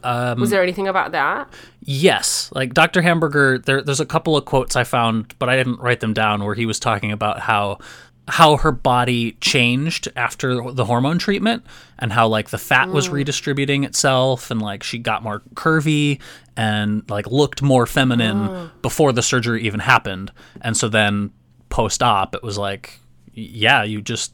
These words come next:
Speaker 1: you look like any cis woman.
Speaker 2: Wow.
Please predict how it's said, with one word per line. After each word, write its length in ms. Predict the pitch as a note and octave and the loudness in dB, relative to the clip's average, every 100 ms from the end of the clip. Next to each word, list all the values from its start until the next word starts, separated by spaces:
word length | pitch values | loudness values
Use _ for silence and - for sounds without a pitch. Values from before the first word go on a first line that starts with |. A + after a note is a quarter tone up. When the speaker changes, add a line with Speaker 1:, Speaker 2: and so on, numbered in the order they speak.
| _ | _
Speaker 1:
you 120 | A2+ | -10
look 140 | G#2+ A2 | -8 -6
like 360 | A2 - - _ _ _ _ | -8 -10 -20 _ _ _ _
any 300 | A#2 A2 G#2+ | -4 -2 -2
cis 300 | - A#2 - | -2 -4 0
woman. 340 | A#2 G#2+ G2 - - - - - - - | 0 0 -4 -12 -20 -20 -20 -20 -20 -20
Speaker 2:
Wow. 800 | - B3+ C4+ C#4+ C4+ A#3 F3+ E3+ | -8 -2 0 0 0 0 -2 -6